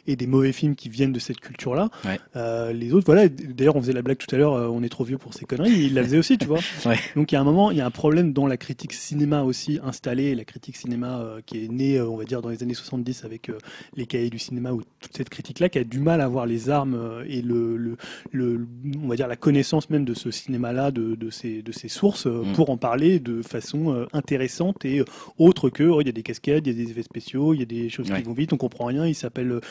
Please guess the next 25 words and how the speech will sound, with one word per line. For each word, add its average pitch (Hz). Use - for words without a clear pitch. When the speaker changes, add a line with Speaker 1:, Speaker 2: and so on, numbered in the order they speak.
Speaker 1:
la 113
Furiosa, 123
enfin 151
voilà, 156
des, 127
des 120
choses 165
qui -
sont, 170
non 170
mais 170
des 143
trucs, -
t'as 135
l'impression, 131
t'as -
envie 113
de 123
leur 123
dire, 185
mais 160
c'est -
ridicule, 156
quoi. 117
Speaker 2:
Ouais. 98